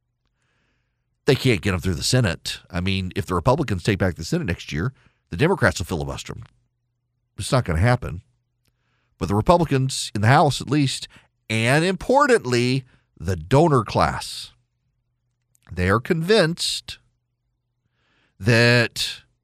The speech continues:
if they do this, they will win.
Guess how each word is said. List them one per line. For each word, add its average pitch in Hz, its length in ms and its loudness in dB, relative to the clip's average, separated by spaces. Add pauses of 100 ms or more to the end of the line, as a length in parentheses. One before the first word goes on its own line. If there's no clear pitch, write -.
(2000)
if 113 220 -2
they 139 160 4
do 175 220 2
this, 120 580 -2 (420)
they 87 160 -8
will 107 200 0
win. 123 420 2